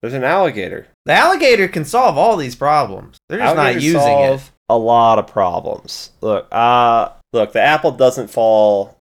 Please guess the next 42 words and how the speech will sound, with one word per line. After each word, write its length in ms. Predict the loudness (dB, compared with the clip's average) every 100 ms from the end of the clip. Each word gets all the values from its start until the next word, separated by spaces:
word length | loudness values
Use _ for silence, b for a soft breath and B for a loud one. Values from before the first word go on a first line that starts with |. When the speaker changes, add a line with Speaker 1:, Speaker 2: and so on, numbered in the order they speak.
| -16
Speaker 1:
too 320 | -8 -6 -6
terribly 480 | -4 -2 -2 -4 -6
far 320 | -2 -2 -4
from 200 | -8 -14
the 80 | -14
tree 280 | -12 -12 -10
there. 420 | -10 -10 -12 _ _
Like, 380 | -4 -4 -6 _ _
a 80 | -10
few 240 | -6 0 0
other 160 | 0
things 300 | -2 -4 -2
happen 480 | 0 0 -2 -8 -6
differently 440 | -6 -4 -4 -4
in 60 | -4
Mama's 400 | -4 -4 -6 -4
life, 260 | -2 -2 -2
I 120 | -4
wouldn't 240 | -4 -8
be 100 | -10
surprised 500 | -14 -10 -4 -2 -4
if 80 | -8
she 180 | -14 -14
could 180 | -12 -12
do 180 | -12 -12
some, 280 | -14 -12
uh, 200 | -10 -12 -14 _ -2
things, 300 | -2 -2 -6
but 180 | -6
she's 220 | -4 -10 -4
built 280 | -2 -2
of 140 | -2 -6
stronger 520 | -6 -2 -2 -4 -10
stock, 500 | -8 -2 0 0 -4
so 120 | -16
she 140 | -14 -10
doesn't 280 | -10 -10
give 140 | -10 -6
in 160 | -6 -6
to 60 |
those 520 | -8 -8 -8 -12 -18 -20 _
urges. 1300 | -8 -8 -8 -10 -12 -12 -10 -10 -14 -16 -18 -18 -20